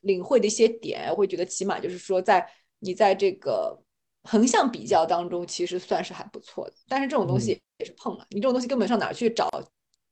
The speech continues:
Speaker 1: 对标物呢，对吧？
Speaker 2: 对呀。
Speaker 1: 嗯。
Speaker 2: 没有标准。嗯。
Speaker 1: 我有一个很小的问题哈，就是你，你刚才一直在说，就是说那个对自己诚实的这个话题当中，你一直提，提到了欲望这个词，就是说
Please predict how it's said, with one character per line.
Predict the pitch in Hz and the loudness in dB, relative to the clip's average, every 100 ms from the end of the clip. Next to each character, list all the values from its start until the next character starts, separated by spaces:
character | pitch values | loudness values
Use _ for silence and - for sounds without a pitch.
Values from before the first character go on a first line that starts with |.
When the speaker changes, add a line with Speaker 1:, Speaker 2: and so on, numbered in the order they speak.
| _ | _
Speaker 1:
对 | 285 214 | 2 6
标 | 220 240 | 8 6
物 | 262 | 4
呢， | 190 - | -2 -6
对 | - | -10
吧？ | - _ _ | -10 _ _
Speaker 2:
对 | 175 | 8
呀。 | 135 101 - - _ _ _ - | 8 8 2 -10 _ _ _ -20
Speaker 1:
嗯。 | 160 107 - | -16 -16 -4
Speaker 2:
没 | 143 | 4
有 | 175 | 4
标 | 131 143 147 | 6 6 6
准。 | 151 95 - _ _ - | 6 2 -2 _ _ -10
嗯。 | 127 123 127 _ - | -6 -6 -8 _ 0
Speaker 1:
我 | 302 | 4
有 | 415 | 6
一 | |
个 | 247 | 4
很 | 233 | 2
小 | 247 - | 0 -4
的 | 156 | 0
问 | 208 | 0
题 | - 175 | -2 -10
哈， | - - _ _ _ - | -12 -14 _ _ _ 2
就 | 370 | 4
是 | 359 | 4
你， | 226 160 | 0 0
你 | 214 | 0
刚 | 262 339 | 0 0
才 | 269 | 0
一 | 254 | 0
直 | 240 208 | 0 -2
在 | 220 254 214 | 2 4 4
说， | 214 - 240 233 240 233 _ - | 0 2 6 6 4 0 _ -4
就 | 233 | 0
是 | 226 190 | 4 2
说 | - 220 220 214 | 6 6 8 6
那 | 214 | 4
个 | 185 | 0
对 | 185 214 | 2 0
自 | 233 | 0
己 | 220 170 | -6 -8
诚 | - - 190 220 | -8 -4 0 0
实 | 233 - 180 | -2 -2 0
的 | 196 | 0
这 | 185 | -2
个 | 190 | -6
话 | - 233 | 0 2
题 | 196 - | 0 -4
当 | 185 202 214 | -2 0 0
中， | 220 220 | 2 2
你 | 202 | 2
一 | 254 359 | 0 -2
直 | 247 | -2
提， | 240 - - _ | -4 -8 -10 _
提 | - | -4
到 | 262 | 2
了 | 240 | 2
欲 | - 403 | 4 4
望 | 214 196 | 4 2
这 | 196 | -4
个 | 185 | -6
词， | - - | -6 -8
就 | 247 | -4
是 | 233 | -2
说 | 214 247 233 240 | -2 2 2 2